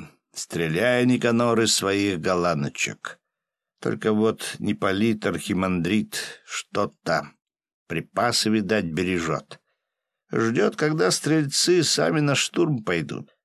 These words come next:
Хрен ему. Мещеринов сам не заметил, как сжал под теплой рукавицей кукиш. "Шел бы ты отсюда, воевода!" —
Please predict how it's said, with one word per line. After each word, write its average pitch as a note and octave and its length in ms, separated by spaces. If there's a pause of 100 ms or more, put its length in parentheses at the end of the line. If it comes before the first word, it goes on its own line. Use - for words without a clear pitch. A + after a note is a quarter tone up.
(180)
Хрен F2 360
ему. D2 400 (720)
Мещеринов D3+ 540
сам A#2+ 360 (120)
не A2 100
заметил, G#2 480
как F2 200
сжал E2+ 320
под F2 240 (120)
теплой E2+ 380
рукавицей D2+ 640
кукиш. - 760 (540)
"Шел A#3+ 260
бы B3+ 100
ты A3 180
отсюда, F#3 560
воевода!" — C#3+ 640